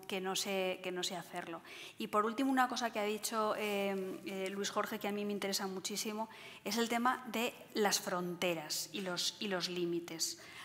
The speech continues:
A mí me interesa mucho, eh, cómo, eh, por el hecho de vivir en la ciudad en la que vivo o por el hecho de que mi personaje viva en la ciudad en la que vive,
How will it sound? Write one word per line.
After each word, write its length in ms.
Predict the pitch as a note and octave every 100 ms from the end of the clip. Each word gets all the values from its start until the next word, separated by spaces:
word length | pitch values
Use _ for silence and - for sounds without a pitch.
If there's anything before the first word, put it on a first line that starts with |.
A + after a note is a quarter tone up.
| -
A 120 | F#3
mí 160 | F#3+ G#3
me 100 | A#3+
interesa 480 | C4 C4+ C4+ C4 C4
mucho, 560 | A#3+ B3+ - C#4 C#4 C4+
eh, 380 | A3+ G3 F#3+ F#3+ - -
cómo, 440 | A#3+ A#3+ B3 C#4+ C4+
eh, 320 | G#3 F#3+ F#3 F3+ - - - - -
por 200 | G#3+ G3+
el 160 | F#3+ G3+
hecho 500 | C4 - - F#3 -
de 180 | G3 G3
vivir 520 | F#3 F#3 A#3 A#3 F#3+ - - - -
en 180 | G3+
la 80 | F#3+
ciudad 280 | F3+ G3 F#3+
en 120 | A#3+ A#3
la 100 | A#3
que 120 | G#3
vivo 380 | A3+ B3+ G#3 F#3
o 120 | G3+
por 160 | G3 G3+
el 120 | F#3+
hecho 160 | A3 C4
de 120 | B3
que 140 | A#3+ A3
mi 160 | G#3+
personaje 840 | G3+ G3+ G3 - F#3+ A3+ C4 - G3+
viva 280 | A3+ B3
en 120 | G#3 F#3+
la 100 | F#3+
ciudad 320 | - G3+ A3
en 120 | A#3 G#3+
la 100 | A3+
que 120 | A#3
vive, 340 | B3 A#3+ A#3